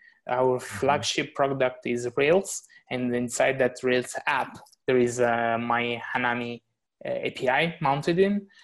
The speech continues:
Speaker 1: and the other ten percent is Go, uh, because we have a couple of internal products that are built
Speaker 2: Right.
Speaker 1: with, uh, with that language.
Speaker 2: Nice. Um, w-,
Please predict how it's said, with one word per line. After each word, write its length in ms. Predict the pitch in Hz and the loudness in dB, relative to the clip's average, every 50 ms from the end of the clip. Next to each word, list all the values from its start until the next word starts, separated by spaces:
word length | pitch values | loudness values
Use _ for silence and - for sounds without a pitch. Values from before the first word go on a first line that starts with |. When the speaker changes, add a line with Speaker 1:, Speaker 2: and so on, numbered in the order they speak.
| _ _ _ _ | _ _ _ _
Speaker 1:
and 500 | - 131 131 131 127 127 127 127 123 123 - | -2 -2 -2 0 -2 -4 -4 -6 -6 2 4
the 220 | 131 131 127 127 | 6 8 8 8
other 360 | 139 151 165 165 156 160 - - | 6 6 6 4 4 2 -2 -6
ten 220 | - - 151 143 131 | -4 -4 -2 -2 -2
percent 580 | 147 135 - - 143 131 131 131 131 127 - | -4 -4 -2 0 0 0 0 0 -2 -4 -6
is 480 | - 120 123 127 120 120 - - - - - 135 127 | -4 -2 0 0 -2 -2 -6 -10 -12 -12 -10 -10 0
Go, 440 | - 131 123 123 127 127 123 - - _ _ _ _ _ _ _ _ _ _ _ _ - - - - | 4 4 6 6 6 4 2 -2 -10 _ _ _ _ _ _ _ _ _ _ _ _ -20 -18 -12 -10
uh, 200 | 127 - - - - | -8 -8 -8 -6 -6
because 220 | - 127 - 127 123 | -4 -2 -2 -2 -2
we 100 | 120 117 | -2 -4
have 300 | 117 - 131 123 120 120 | -2 -2 -2 0 0 0
a 100 | 120 120 | -2 -2
couple 300 | - - 120 120 117 117 | -2 -2 0 0 2 4
of 220 | 117 113 113 113 - - - - _ _ _ _ _ _ _ - - - - 52 - - | 4 2 2 -2 -6 -14 -20 -20 _ _ _ _ _ _ _ -18 -16 -14 -14 -12 -10 -10
internal 400 | 139 131 117 131 123 123 123 117 | -10 -4 -2 -2 0 0 -2 -4
products 480 | 113 - - 120 117 117 113 - - - | -4 -2 -2 -2 -2 -2 -4 -6 -8 -8
that 120 | - - - | -4 -2 -2
are 200 | - - - - | 0 -2 -2 -4
built 220 | - - - - - | -8 -8 -8 -10 -10
Speaker 2:
Right. 160 | 90 87 - - _ _ _ _ _ _ _ _ _ _ _ _ _ _ _ | -14 -14 -14 -16 _ _ _ _ _ _ _ _ _ _ _ _ _ _ _
Speaker 1:
with, 200 | - 123 117 123 | -6 -4 -2 -2
uh, 120 | 117 117 | -2 -2
with 120 | 117 117 113 | -2 -2 -4
that 180 | - - - - | -4 -4 -4 -4
language. 500 | - - - - - - - - - - - - - - - _ _ _ _ _ _ _ _ _ _ _ - | -6 -6 -8 -10 -14 -6 -4 -4 -4 -4 -6 -14 -20 -20 -20 _ _ _ _ _ _ _ _ _ _ _ -6
Speaker 2:
Nice. 600 | 98 95 101 101 110 113 104 - - - - - _ _ _ _ _ _ _ _ _ _ _ _ _ _ _ _ _ _ _ _ _ - | -4 -2 0 0 0 0 -2 -4 -8 -14 -18 -20 _ _ _ _ _ _ _ _ _ _ _ _ _ _ _ _ _ _ _ _ _ -4
Um, 680 | 104 110 117 120 120 120 120 120 120 120 120 117 - - | 0 2 2 4 4 4 4 2 2 2 0 -2 -6 -8
w-, 180 | - 127 123 | -12 -12 -12